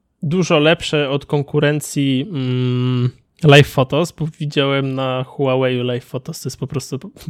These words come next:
parodia. Mm. I w sumie to wszystko.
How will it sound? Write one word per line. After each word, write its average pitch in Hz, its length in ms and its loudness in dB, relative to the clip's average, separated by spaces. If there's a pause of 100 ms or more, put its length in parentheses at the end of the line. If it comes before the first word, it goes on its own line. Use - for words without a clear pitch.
(160)
parodia. 143 460 0 (760)
Mm. 127 760 -4 (2250)
I 277 80 -8
w - 60 -18
sumie 220 260 -4
to 208 100 -6
wszystko. - 480 -8